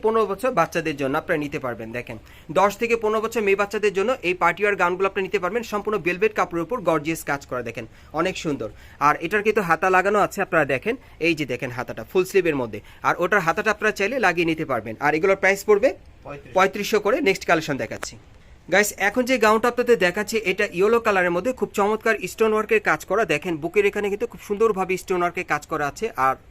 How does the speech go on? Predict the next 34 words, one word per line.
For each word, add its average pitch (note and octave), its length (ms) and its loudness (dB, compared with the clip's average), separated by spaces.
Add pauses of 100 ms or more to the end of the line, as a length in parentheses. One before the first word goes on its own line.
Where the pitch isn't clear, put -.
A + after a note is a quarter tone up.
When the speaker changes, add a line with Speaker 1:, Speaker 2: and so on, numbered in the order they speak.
(140)
Speaker 1:
হোয়াইট E3 220 -4
কালার, G3+ 220 4 (100)
সিলভার F3+ 320 0
কালার G3 220 -2
সুতোর F#3+ 280 -4
কাজ D#3+ 200 0
করা। F3+ 140 2 (400)
আর C#3+ 140 2
হাতার E3+ 260 0
মধ্যে A3 180 2
কিন্তু A#3+ 180 0
খুব F#3 140 -16
সুন্দরভাবে G3 340 -2 (100)
কাটওয়ার্ক D3+ 340 0
করা C3 200 0
আছে। - 140 -14 (340)
আর C#3+ 120 4
এটার G3 200 2
নিচের G#3+ 280 2
প্যানেলটা A3 380 2
কিন্তু A#3 140 -2 (160)
অনেক G#3+ 260 0
গর্জিয়াস। B2+ 460 0
দেখেন, G#3 200 -4 (100)
সম্পূর্ণ G#3 280 -4 (120)
পার্টি D#3+ 200 2
ওয়্যার F#3 160 0
আপনারা F#3 220 -2
পাচ্ছেন E3 220 -4 (100)
কাটওয়ার্ক D#3+ 360 -2
করা। F3+ 140 -2 (380)
আর D3+ 60 4 (100)
এটার F#3+ 220 0
ব্যাক D#3+ 120 2